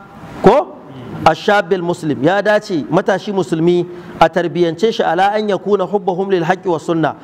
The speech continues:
Soyayyen matasa sunna suke so, gaskiya suke nema. Kun san galiban ana ƙarfafa mu ne akan son wasu mutane. Son wa?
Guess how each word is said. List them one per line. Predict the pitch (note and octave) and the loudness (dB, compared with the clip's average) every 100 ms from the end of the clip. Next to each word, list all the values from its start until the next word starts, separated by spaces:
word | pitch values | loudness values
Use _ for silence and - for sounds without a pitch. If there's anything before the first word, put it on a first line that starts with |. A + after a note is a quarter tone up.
| - - | -20 -2
Soyayyen | - E3 G#3 C4 B3 | 2 4 4 4 2
matasa | A3 G#3+ A3+ G#3 F3+ G3+ G3 F#3+ - | 2 2 2 2 2 2 2 -2 -12
sunna | - - C#4 C#4+ C#4 A3+ | -2 2 2 2 2 0
suke | - A#3 A3 | -2 -2 -2
so, | F3 G3+ | 2 0
gaskiya | E3 C4 C4 B3+ B3+ B3 | 2 0 2 0 2 0
suke | B3+ G#3+ | -2 0
nema. | F3 F3+ F3+ D#3+ - - - - - - - - - | 0 2 2 0 -6 -20 -20 -20 -20 -16 -14 -8 2
Kun | F#3 G3+ | 2 4
san | A3 G#3 | 0 2
galiban | G#3+ G#3+ A3 G#3 F3+ | 2 2 0 -2 -2
ana | G3 G3+ F3+ D#3+ - - | -2 0 0 0 -10 -2
ƙarfafa | - G3+ G3+ F3+ F3 F3+ F3+ | 2 2 0 0 0 0 -2
mu | F#3+ | -2
ne | F#3+ | 0
akan | E3 D3+ F#3 E3+ | 0 0 0 -2
son | - G3 D#3+ | 0 0 0
wasu | D#3 D#3 E3 | -4 -2 -2
mutane. | D#3+ C3+ A2+ - - - - - - - - - - | -2 -2 -6 -16 -18 -14 -10 -8 -4 -4 -2 -2 4
Son | - A#3 F#3+ | 4 4 2
wa? | F#3+ | -2